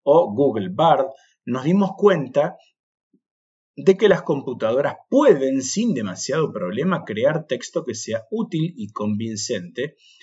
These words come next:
incluso cuando muchas veces se trata de contenido que es erróneo o falso.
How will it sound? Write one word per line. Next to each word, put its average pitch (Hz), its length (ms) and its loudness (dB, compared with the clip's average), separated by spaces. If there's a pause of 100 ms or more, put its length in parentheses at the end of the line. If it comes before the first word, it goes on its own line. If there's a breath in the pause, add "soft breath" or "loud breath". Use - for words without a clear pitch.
(160 soft breath)
incluso 294 600 0
cuando 185 300 2
muchas 127 400 -2
veces - 320 -6
se 101 140 -6
trata 98 280 -4
de 107 120 -2
contenido 98 640 -6
que 101 100 -16
es - 140 -16
erróneo 87 580 -10
o 120 100 -8
falso. 143 600 -2